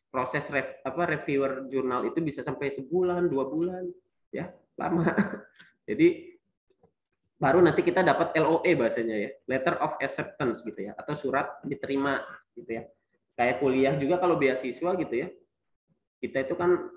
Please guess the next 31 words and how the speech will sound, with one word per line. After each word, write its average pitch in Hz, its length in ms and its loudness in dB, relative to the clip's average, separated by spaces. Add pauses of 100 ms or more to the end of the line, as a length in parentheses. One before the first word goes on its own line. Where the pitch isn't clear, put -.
(120)
mengusulkan 135 560 0
proposal 139 720 0
atau 120 480 -4
tulisan 120 340 -2
artikel 120 460 -6
kita 135 320 -6
gitu 117 160 -6
ya. 110 80 -10
Kalau 117 160 -2
yang 120 160 0
L 117 80 -6
P 120 80 -2
D 110 160 -4
P 131 160 -4
itu - 80 -10
kan 139 160 -4
nungguin 123 320 0
L 120 240 -4
O 127 180 -4
E-nya 123 300 -4
itu 127 160 -6
dari 123 160 -4
kampus 127 400 -6
luarnya 131 340 0
itu - 60 -8
kan 170 160 0
lama. 143 260 2 (800)
Menghubungi 120 460 -2
pihak 127 240 -4
kampus 123 320 -6
luarnya, 127 640 -2